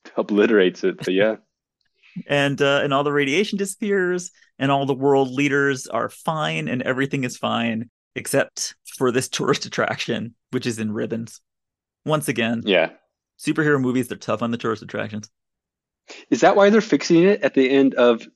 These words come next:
Speaker 1: Spider-Man No Way Home?
Speaker 2: <laughs> Yes. Yes,
Speaker 1: Oh.
Speaker 2: the, it's, that was from all the way back in, in two thousand.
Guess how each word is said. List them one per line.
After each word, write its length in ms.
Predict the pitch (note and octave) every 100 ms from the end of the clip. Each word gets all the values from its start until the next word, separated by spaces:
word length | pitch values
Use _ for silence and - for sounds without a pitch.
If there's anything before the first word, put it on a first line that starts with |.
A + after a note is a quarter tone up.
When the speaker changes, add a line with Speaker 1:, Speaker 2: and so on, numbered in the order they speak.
| _
Speaker 1:
Spider-Man 680 | - A#2+ A2+ A#2+ A#2+ A#2 -
No 180 | A2 A2
Way 140 | A2 G#2
Home? 280 | G#2+ C3+ F#3+
Speaker 2:
<laughs> 340 | - - D#3+ - D3+
Yes. 460 | F3 - - - - _ _ _ - - -
Yes, 400 | B3 A3 G3+ D#3
Speaker 1:
Oh. 140 | G#2
Speaker 2:
the, 120 | D3 C#3+
it's, 200 | - -
that 240 | B2+ F3+
was 160 | A3+ A#3
from 160 | C#3+
all 100 | B2+
the 60 | D3+
way 120 | D3+
back 240 | C#3+ C#3 B2+
in, 200 | A#2 A2+
in 200 | A#2+ A#2
two 180 | C#3
thousand. 420 | C#3 C3+ C#3 -